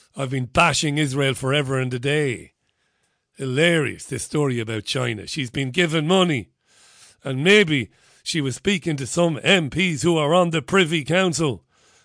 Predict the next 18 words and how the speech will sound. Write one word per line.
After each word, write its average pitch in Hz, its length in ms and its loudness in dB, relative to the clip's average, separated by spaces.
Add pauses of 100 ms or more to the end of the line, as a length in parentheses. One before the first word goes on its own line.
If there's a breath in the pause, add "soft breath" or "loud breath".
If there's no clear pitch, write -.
And 143 160 -4
maybe 170 300 0
she's 165 180 -4
taking 170 400 0
that 165 220 0
information 170 680 -2
back 156 220 -2
to 165 100 -4
the 160 120 -4
Chinese. 165 500 0
Who 165 180 0
gives 156 280 0
a 170 80 0
shit? - 580 2 (460 soft breath)
I 220 160 6
certainly 175 500 0
don't 165 320 2
anyway, 135 460 -2